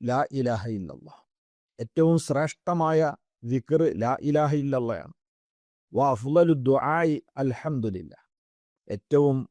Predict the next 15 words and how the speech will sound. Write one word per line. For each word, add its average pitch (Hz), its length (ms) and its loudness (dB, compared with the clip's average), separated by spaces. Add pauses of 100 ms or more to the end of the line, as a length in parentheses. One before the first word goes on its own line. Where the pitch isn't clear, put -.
ഉത്കൃഷ്ടമായ 135 720 0
പ്രാർത്ഥന 131 680 -2 (120)
അൽഹംദുലില്ലാ 120 840 0
എന്നതാണ്. 98 400 -10 (600)
നമ്മുടെ 147 300 4
ജീവിതത്തിൽ 151 840 4
ലാ 127 300 0
ഇലാഹ 165 380 4
ഇല്ലല്ലാഹ് 151 600 2
എന്നത് 123 320 -4 (300)
മനസ്സിൽ 123 520 -4
ഉറപ്പിച്ച് 135 680 -2 (520)
നാം 127 500 0
നാവുകൊണ്ട് 147 640 2
പ്രഖ്യാപിച്ചുകൊണ്ടിരിക്കണം. 131 1200 -2